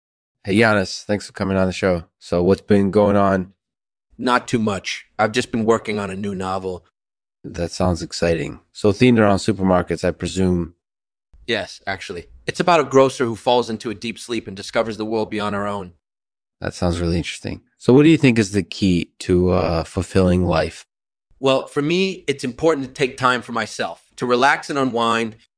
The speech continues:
Speaker 1: I completely agree. Ultimately, life is about enjoying ourselves. Do you think that's something that everyone should try to do?
Speaker 2: Absolutely. I think it's important to find things that bring us joy and to invest in them,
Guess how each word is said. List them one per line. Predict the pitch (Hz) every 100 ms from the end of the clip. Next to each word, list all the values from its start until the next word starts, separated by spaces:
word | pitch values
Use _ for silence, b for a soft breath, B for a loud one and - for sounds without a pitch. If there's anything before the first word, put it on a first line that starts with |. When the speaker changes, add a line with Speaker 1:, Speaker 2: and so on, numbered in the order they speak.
| _ _ _ _ _
Speaker 1:
I | 85 82 76 - _ -
completely | 92 85 - 104 95 87 85 78
agree. | 76 82 80 76 71 - _
Ultimately, | - 85 - 82 78 160 156
life | 156 78 -
is | 82
about | - 69 69 -
enjoying | 82 80 78 71
ourselves. | 73 - - - - - _
Do | 101
you | 107
think | 139
that's | 123 117 -
something | 101 110 98
that | 90 -
everyone | 90 92 95
should | 87 85
try | - 90 85
to | 80
do? | 80 87 95 87 _ _ _ _ _ _ -
Speaker 2:
Absolutely. | 135 151 - 139 131 120 107 98 82 _
I | 127
think | 131 226 240
it's | -
important | 165 123 - 156 135 127
to | 113
find | - 117 113 -
things | 117 104
that | 110 101 107
bring | 104 98
us | -
joy | - 101 90 90 104
and | 120 123
to | - 117
invest | 104 87 101 98 -
in | 92 92
them, | 90 87